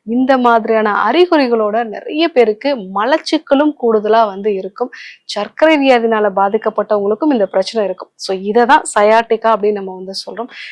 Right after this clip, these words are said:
இந்த வலி வந்துருச்சு அப்படின்னா, நிறைய பேர் வந்து, "இதற்கு நான் அறுவை சிகிச்சை கூட பண்ணிக்கிறேன் டாக்டர், அந்த அளவுக்கு எனக்கு அந்த வலி இருக்குன்னு" சொல்லுவாங்க. ஆனால் இது அறுவை சிகிச்சை செய்யாமலே இந்த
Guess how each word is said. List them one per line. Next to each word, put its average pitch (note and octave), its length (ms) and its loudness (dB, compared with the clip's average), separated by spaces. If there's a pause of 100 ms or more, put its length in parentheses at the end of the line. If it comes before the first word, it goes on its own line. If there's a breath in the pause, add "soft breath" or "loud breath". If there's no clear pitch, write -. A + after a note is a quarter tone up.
(140 loud breath)
இந்த G3+ 160 -6 (120)
வலி C4+ 200 0 (140)
வந்துருச்சு B3 480 -2
அப்படின்னா, G#3 360 -4 (480 loud breath)
நிறைய B3 240 0 (180)
பேர் C4+ 240 2
வந்து, A3 220 -2 (460 loud breath)
"இதற்கு G#3 340 -4
நான் F#3+ 160 -4
அறுவை D#4 260 2 (100)
சிகிச்சை D4 140 2 (260)
கூட D#4 100 4 (140)
பண்ணிக்கிறேன் A#3 440 2
டாக்டர், G3+ 260 -2 (100)
அந்த C#4+ 240 2
அளவுக்கு D4+ 260 4
எனக்கு A#3+ 220 2
அந்த G#3 160 -2
வலி G3+ 220 0
இருக்குன்னு" G#3+ 380 -2
சொல்லுவாங்க. F#3+ 340 -2 (120)
ஆனால் G3 240 -2
இது F#3+ 100 -6 (100)
அறுவை B3+ 320 -2
சிகிச்சை A3 360 -6 (140)
செய்யாமலே A3 720 0 (240)
இந்த F#3 120 -10